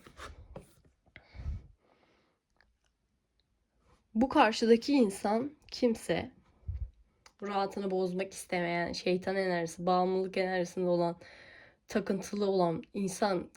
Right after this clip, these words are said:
kimse artık imparator kartıyla harekete geçiyormuş gibi.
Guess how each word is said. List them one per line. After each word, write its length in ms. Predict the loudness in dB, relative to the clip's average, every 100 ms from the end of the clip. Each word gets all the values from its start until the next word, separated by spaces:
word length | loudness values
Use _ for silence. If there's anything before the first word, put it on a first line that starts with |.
| -6
kimse 640 | 2 2 2 -2 -2 -2 -12 _ _ _ _ _ _ -20 _ _ _ 2
artık 380 | 2 2 -2 0
imparator 640 | 0 2 0 2 2 2
kartıyla 720 | 4 2 0 0 4 4 4 2
harekete 360 | 0 0 0
geçiyormuş 500 | 0 -2 -6 -8 -8
gibi. 280 | -8 -10